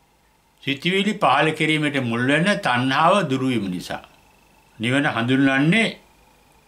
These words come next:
තණ්හක්කය කියලා. තණ්හාවෙන් සිද්ධ වෙන යමක් අල්ලගන්න පුළුවන්කම.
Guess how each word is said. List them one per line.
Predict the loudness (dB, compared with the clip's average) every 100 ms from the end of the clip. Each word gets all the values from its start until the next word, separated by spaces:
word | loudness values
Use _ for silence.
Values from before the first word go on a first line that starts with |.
| _ _ _ _ _ _ _ _ -4
තණ්හක්කය | 0 0 0 -4 -8 -8
කියලා. | -12 -18 -20 -20 _ _ _ _ _ _ _ _ _ _ _ _ _ _ _ _ _ _ -10
තණ්හාවෙන් | -4 0 2 2 0 -2
සිද්ධ | -2 -4 0
වෙන | 0 2
යමක් | 0 0 -2 -2
අල්ලගන්න | 0 2 2 0 -2
පුළුවන්කම. | -2 -4 -4 -10